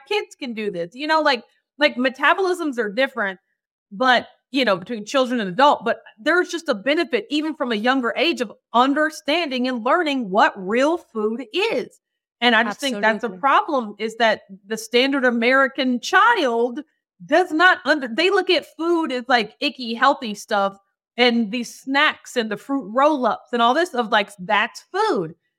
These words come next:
Speaker 1: And I just think children and, you know, everyone needs to learn where that stuff belongs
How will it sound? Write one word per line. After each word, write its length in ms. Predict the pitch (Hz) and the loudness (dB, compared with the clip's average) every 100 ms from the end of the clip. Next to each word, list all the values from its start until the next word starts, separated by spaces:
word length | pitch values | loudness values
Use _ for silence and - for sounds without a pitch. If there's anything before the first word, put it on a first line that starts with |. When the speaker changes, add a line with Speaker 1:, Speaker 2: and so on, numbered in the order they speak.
| _ | _
Speaker 1:
And 360 | 233 233 220 - _ _ _ | 0 0 0 -4 _ _ _
I 100 | 240 | -2
just 260 | 247 285 - | 0 -4 -4
think 280 | 294 262 - _ _ _ _ _ 180 _ _ | -4 -4 -8 _ _ _ _ _ _ _ _
children 560 | - 269 262 269 262 247 | -2 0 0 0 -2 -2
and, 280 | 208 190 185 | -4 -4 -6
you 80 | 208 | -4
know, 60 | |
everyone 320 | 196 254 294 277 | 0 0 0 -2
needs 200 | 254 - | -6 -8
to 80 | 233 | -2
learn 340 | 233 247 226 | 0 0 0
where 200 | 220 233 | -2 0
that 180 | 233 - | 0 -2
stuff 220 | 240 208 - | -2 -2 -2
belongs 880 | 185 180 214 277 226 190 180 180 - | -4 2 4 6 4 0 -4 -10 -12